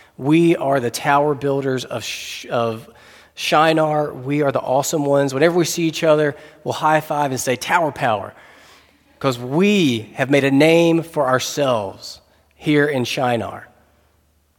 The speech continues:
God sees all this and gets involved, verses five and six. "And the Lord came down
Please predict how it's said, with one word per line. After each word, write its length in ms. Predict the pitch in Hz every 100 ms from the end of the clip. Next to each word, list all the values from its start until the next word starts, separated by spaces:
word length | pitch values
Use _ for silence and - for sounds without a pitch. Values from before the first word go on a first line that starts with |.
| _ _ _ _ _ _
God 220 | 139 151
sees 300 | - 196 170
all 160 | 156 139
this 440 | 123 117 113 - - _
and 160 | - 127
gets 220 | 143 143
involved, 500 | 139 120 127 120 113
verses 340 | 123 127 131 -
five 280 | 127 123
and 100 | 113
six. 480 | 110 123 107 - - _ _ _ _ _ _ _ _ _ _ _
"And 100 | 139
the 60 | 139
Lord 300 | 151 180 -
came 220 | 180 170
down 480 | 151 156 143 127